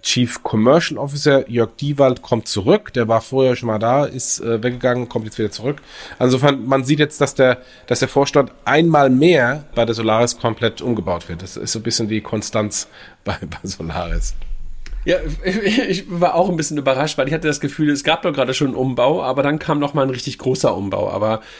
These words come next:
Speaker 2: möglicherweise ist es dann das, was du tust, wenn du halt der neue C E O bist, dass du dann noch mal Leute reinbringst, die du halt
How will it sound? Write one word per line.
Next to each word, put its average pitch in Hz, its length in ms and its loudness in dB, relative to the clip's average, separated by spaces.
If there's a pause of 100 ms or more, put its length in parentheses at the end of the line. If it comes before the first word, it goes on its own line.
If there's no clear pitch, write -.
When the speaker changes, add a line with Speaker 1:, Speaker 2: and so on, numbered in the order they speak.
(180)
Speaker 2:
möglicherweise 123 580 -2
ist 127 140 -2
es 127 100 -6
dann 120 240 0
das, 113 280 -2
was 120 180 -6
du 123 320 -4 (180)
tust, 139 400 -4
wenn 123 100 0
du 120 80 0
halt 120 120 -2
der 117 80 0
neue 117 220 0
C 104 300 -6
E 101 60 -6
O 110 160 -4
bist, 117 180 -8
dass 113 160 -8
du 107 60 -18
dann 107 140 -4
noch 110 60 -2
mal 107 280 -2 (640)
Leute 107 340 -2
reinbringst, 110 480 -4
die 110 40 -4
du 104 140 -4
halt 101 300 -6